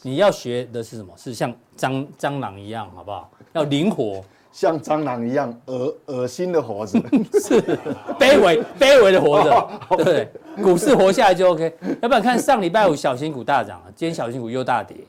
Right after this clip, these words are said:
Speaker 1: 对不对？所以很重要哦，哈，好不好？今天来学学如何成为蟑螂投资法，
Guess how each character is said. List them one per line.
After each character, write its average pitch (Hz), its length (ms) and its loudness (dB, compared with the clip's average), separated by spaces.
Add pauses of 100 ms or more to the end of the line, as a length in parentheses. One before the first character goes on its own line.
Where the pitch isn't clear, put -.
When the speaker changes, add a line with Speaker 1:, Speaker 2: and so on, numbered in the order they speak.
(400)
Speaker 1:
对 117 80 -14
不 107 80 -14
对？ 110 140 -8 (360)
所 160 140 -2
以 120 220 -4
很 123 120 -12
重 156 200 -2
要 156 200 2
哦， 127 140 0
哈， 135 180 -4
好 113 140 -6
不 139 60 0
好？ 113 200 -2 (520)
今 160 180 -2
天 156 80 0
来 - 60 2
学 139 160 -2
学 120 260 -4
如 151 220 -2
何 139 240 0
成 127 240 -12
为 120 140 -6
蟑 175 280 -4
螂 117 220 -6
投 113 180 -8
资 117 180 -12
法， 85 280 -14